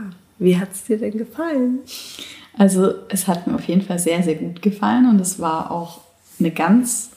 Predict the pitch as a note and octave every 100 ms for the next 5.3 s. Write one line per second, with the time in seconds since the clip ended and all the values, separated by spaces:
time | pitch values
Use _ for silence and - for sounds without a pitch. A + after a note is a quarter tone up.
0 | - E3+ E3 F3 F#3 - - D#3 E3 G#3+
1 | G#3+ B3+ B3 D4 D4 - - - _ _
2 | _ - F3+ F3 F#3 F#3 G3 G#3+ F#3+ F#3
3 | F3+ - G#3+ G#3+ G#3 F#3+ G#3 - G3+ F3
4 | D#3 G3+ - F#3 C#3+ - F3 F3 E3+ E3+
5 | E3 E3+